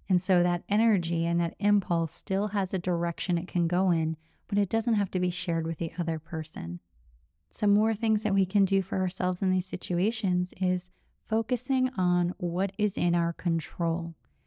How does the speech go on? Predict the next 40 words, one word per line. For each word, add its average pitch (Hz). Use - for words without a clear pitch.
So -
on 208
this 214
podcast 190
before, 180
I've 175
shared 180
that 170
my 185
friend 185
Dan 180
said, 175
"Whenever 220
you 240
feel 196
like 180
you 185
want 180
to 175
change 196
something 180
in 175
the 175
world 165
or 165
change 196
something 180
in 175
someone 175
else, 165
how 226
about 175
you 185
just 180
go 185
and 185
clean 175
your 170
sock 165
drawer? 175